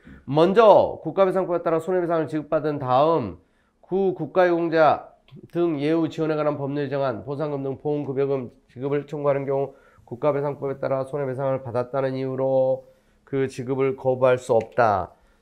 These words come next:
자, 이거 맞죠? 여러분 작년에만 한 세 번 나왔죠? 이거 작년에만. 그리고 앞으로 계속 나올 판례라 그랬어요, 이거. 그러니까 순서가 중요하다 그랬죠?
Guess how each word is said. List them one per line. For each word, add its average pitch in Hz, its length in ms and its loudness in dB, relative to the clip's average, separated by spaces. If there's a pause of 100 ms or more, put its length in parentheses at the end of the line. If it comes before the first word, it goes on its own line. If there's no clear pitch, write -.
자, 127 140 -2
이거 131 180 0
맞죠? 101 520 -2
여러분 165 260 0
작년에만 214 720 4
한 202 120 4
세 233 160 4
번 233 180 4
나왔죠? 165 460 4
이거 151 220 2
작년에만. 123 840 -2 (340)
그리고 196 180 4
앞으로 156 340 6
계속 202 360 4
나올 147 360 6
판례라 202 400 2
그랬어요, 110 400 -4
이거. 85 320 -10 (420)
그러니까 196 200 2
순서가 269 560 2
중요하다 190 420 2
그랬죠? 165 540 0